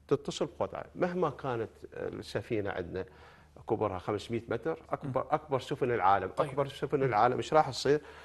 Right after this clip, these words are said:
Speaker 1: راح تقدر تدخل وتطلع من بحر إلى بحر ناقص عشرين. قلت مياه، إحنا الإقليمية كلها ناقص عشرين، ما عندنا قناة.
Speaker 2: طيب.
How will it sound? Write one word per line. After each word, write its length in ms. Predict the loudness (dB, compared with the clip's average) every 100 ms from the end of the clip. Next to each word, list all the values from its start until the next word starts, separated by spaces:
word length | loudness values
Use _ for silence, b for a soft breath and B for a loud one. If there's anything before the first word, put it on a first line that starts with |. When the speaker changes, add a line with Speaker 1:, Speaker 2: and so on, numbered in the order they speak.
| B 2
Speaker 1:
راح 160 | 4
تقدر 420 | 4 0 2 2 0
تدخل 460 | 2 0 4 2
وتطلع 500 | 2 -2 0 2 2 0 -20 -20 -4
من 180 | -2 0
بحر 240 | 0 0
إلى 240 | 2 2 2
بحر 280 | 0 0
ناقص 380 | 0 -2 -2 -4
عشرين. 320 | -6 -4 -2
قلت 320 | -2 -4 -6 0
مياه، 220 | 2 2
إحنا 180 | 2 -2
الإقليمية 440 | -2 0 2 2
كلها 260 | 2 0 2
ناقص 360 | 0 -2 -6
عشرين، 280 | -6 -4 -2
ما 80 | 0
عندنا 200 | 0 -4
قناة. 280 | -2 -4 -6 -12 -12
Speaker 2:
طيب. 160 | -10